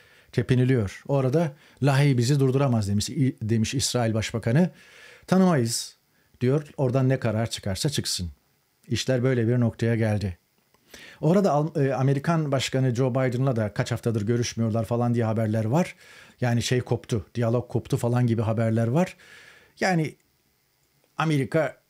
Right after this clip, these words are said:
İsrail'i durdurmak için herhangi bir şey yapmadı. Yani diyalog kopmuş olabilir veya böyle bir görüntü veriyor olabilirler ama bilakis Amerikan ve İngiliz uçakları gittiler. İsrail ticaretini baltalayan,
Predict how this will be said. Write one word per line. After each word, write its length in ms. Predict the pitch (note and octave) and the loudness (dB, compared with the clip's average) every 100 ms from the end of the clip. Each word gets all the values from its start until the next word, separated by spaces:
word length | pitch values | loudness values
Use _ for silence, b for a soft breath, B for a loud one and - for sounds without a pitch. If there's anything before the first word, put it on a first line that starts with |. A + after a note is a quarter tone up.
| _ _ _ _ | _ _ _ _
İsrail'i 480 | D#3 - D3 C3 B2+ | -2 0 0 0 2
durdurmak 360 | A#2+ A#2 A#2+ A#2+ | 2 2 0 -2
için 180 | - B2 | -2 0
herhangi 280 | A#2 A#2 | 2 2
bir 40 | G#2+ | 0
şey 160 | G#3 | 0
yapmadı. 440 | A#3 - D#2+ F2 - _ _ _ _ _ _ _ _ _ _ - | 0 -2 -12 -14 -16 _ _ _ _ _ _ _ _ _ _ -4
Yani 200 | A#2+ A#2 | 0 2
diyalog 340 | C3 C3 C#3 | 2 2 0
kopmuş 280 | B2+ - C3 | -4 -2 0
olabilir 460 | C3 B2 A#2 D3 C3 | 0 0 0 0 0
veya 220 | A#2+ B2 | 0 2
böyle 220 | C#3 C#3+ | 2 2
bir 60 | C3+ | 2
görüntü 380 | B2+ B2 A#2 A#2+ | 2 0 0 0
veriyor 240 | A#2 A#2 | 2 2
olabilirler 420 | A#2 A2 A#2 E3+ | 0 0 0 0
ama 260 | F3+ B2+ F#3 B - | 2 0 -2 B 0
bilakis 440 | F3+ D3+ D3+ E3 | 2 2 -2 -2
Amerikan 440 | B2+ C3+ C#3 D#3 C#3+ | 0 0 2 0 2
ve 80 | |
İngiliz 260 | C#3+ C#3+ A2+ | 4 2 0
uçakları 380 | G2 A2+ - A2+ | -2 -4 -2 0
gittiler. 500 | C#3 C#3+ G2+ E3+ - B B B D3 | 0 -2 0 0 -4 B B B 0
İsrail 400 | C3 D#3 E3 C3 | 2 2 2 0
ticaretini 1040 | A#2 A#2 A2+ G#2+ B2 G2 _ - C3 G#2+ | 0 0 -2 -2 -2 -4 _ -2 0 2
baltalayan, 640 | A2+ A#2+ B2 G2+ A2+ G3 | 0 0 0 0 0 -2